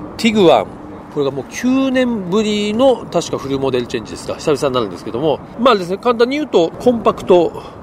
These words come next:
エスユーブイっていうことですかね。これから乗るティーエスアイアールラインというのは、一番主に外装をね、まあ、スポーティーにグレードアップしたモデルで、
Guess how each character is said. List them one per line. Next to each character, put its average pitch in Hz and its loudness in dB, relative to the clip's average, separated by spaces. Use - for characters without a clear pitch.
エ 143 2
ス - -4
ユ 160 4
ー - 0
ブ 147 2
イ 113 -2
っ - -18
て - -8
い 98 -2
う - -10
こ 107 -10
と 98 -8
で 90 -8
す - -14
か - -8
ね。 123 -2
こ - 6
れ 196 10
か 185 8
ら 156 4
乗 143 2
る 123 0
テ 185 0
ィ 151 8
ー - 8
エ 139 6
ス 131 -4
ア 135 6
イ 110 0
ア 131 4
ー 135 4
ル 131 0
ラ 127 4
イ 107 0
ン 104 -12
と 143 -6
い - -4
う - -4
の 226 2
は、 175 0
一 180 -4
番 170 4
主 180 4
に 131 0
外 147 6
装 143 0
を 135 0
ね、 214 0
ま 135 0
あ、 - -6
ス - -8
ポ 147 4
ー 120 0
テ - -14
ィ 107 -8
ー 101 -10
に 135 -4
グ 143 -4
レ 131 2
ー 117 0
ド 120 2
ア 120 2
ッ - -12
プ 113 -8
し - -8
た 143 -2
モ 107 -4
デ 101 -6
ル 101 -8
で、 147 4